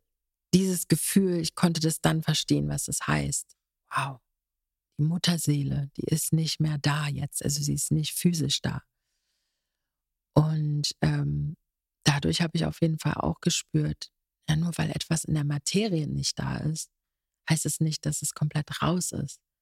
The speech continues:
Ich fühle die Verbindung zu meiner Mutter. Ich weiß nicht, wo sie ist, aber ich, auf dieser seelischen Ebene ist eine tiefe Verbundenheit da und auch eine Beziehung, die sich über den physischen Körper hinaus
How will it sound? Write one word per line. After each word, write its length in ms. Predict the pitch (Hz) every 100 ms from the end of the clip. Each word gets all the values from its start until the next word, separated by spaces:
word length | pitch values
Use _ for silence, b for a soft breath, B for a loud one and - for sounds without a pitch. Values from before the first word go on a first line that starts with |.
| _ _ _ _
Ich 80 | _ -
fühle 220 | 190 220
die 140 | 156
Verbindung 500 | 143 143 139 139 143
zu 140 | 143 -
meiner 200 | 131 143
Mutter. 440 | - - 131 135 - _ _ _ _ -
Ich 80 |
weiß 200 | 160 170
nicht, 220 | 175 160 170
wo 80 |
sie 160 | 156 151
ist, 340 | - 175 - -
aber 360 | 156 151 147 147
ich, 220 | - - -
auf 140 | 160
dieser 320 | - 151 147
seelischen 540 | 143 160 185 180 - -
Ebene 600 | 147 160 160 151 156 185 _ _ _ _ _ _ -
ist 340 | 165 - - -
eine 260 | - 151 147 -
tiefe 500 | - 202 - 170 160
Verbundenheit 640 | - 156 185 - 175 151 156
da 140 | 151
und 160 | 151 151
auch 80 |
eine 180 | 151 156
Beziehung, 640 | 151 151 - 175 165 160 165 _ _ _ _ _ _ -
die 100 | 165
sich 320 | 160 160 - _
über 180 | - 170
den 120 | 160
physischen 400 | 160 165 165 -
Körper 300 | 160 165 156
hinaus 460 | 160 151 151 147 -